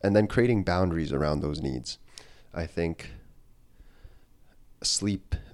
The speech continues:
being a really big one in terms of recharging, quiet time slash alone time being another really big one, like an active rest, sleep being a passive rest, quiet time, alone time being more active. And then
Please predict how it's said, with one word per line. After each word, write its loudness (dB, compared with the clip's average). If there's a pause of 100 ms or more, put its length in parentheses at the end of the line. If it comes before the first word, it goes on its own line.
being 2
a 2
really 2
big -2
one 4
in -2
terms -4
of -4
recharging, 0 (680)
quiet 2
time 0
slash -4
alone 0
time -4
being -6
another -2
really -2
big -4
one, 0 (120)
like -8
an -4
active -6
rest, -4 (160)
sleep -6
being -2
a -4
passive -4
rest, -2 (1120)
quiet 0
time, -4
alone -2
time -6
being -8
more -6
active. -6 (440)
And -2
then 0